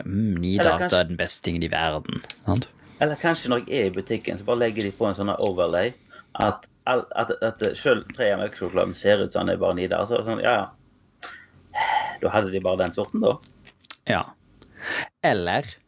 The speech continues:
Speaker 1: eh, at,
Speaker 2: <laughs>
Speaker 1: eh,
Speaker 2: Eller
Speaker 1: eh, sant? Hvis du da, hvis denne chipen er, er, er,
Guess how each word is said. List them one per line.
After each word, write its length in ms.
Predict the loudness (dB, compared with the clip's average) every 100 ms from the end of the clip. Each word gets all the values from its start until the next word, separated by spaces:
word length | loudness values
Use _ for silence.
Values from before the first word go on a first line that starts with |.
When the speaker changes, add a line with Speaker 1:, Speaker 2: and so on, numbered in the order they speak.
| -18 -18 -20 -20 _ _
Speaker 1:
eh, 680 | -2 0 2 2 0 0 -4
at, 460 | -2 -2 -2 -2
Speaker 2:
<laughs> 0 |
Speaker 1:
eh, 320 | 0 2 2
Speaker 2:
Eller 320 | 2 2 0 -4 -10 -16 _ _
Speaker 1:
eh, 100 | -4
sant? 260 | 2 0 2
Hvis 220 | 0 0 0
du 100 | -2
da, 180 | 2 2 0 -6 -2
hvis 220 | 0 0 2
denne 280 | 0 2 -2 -8 -6
chipen 460 | -4 -2 0 0 0
er, 140 | 0
er, 360 | 0 0 0 0
er, 500 | 0 0 0 -2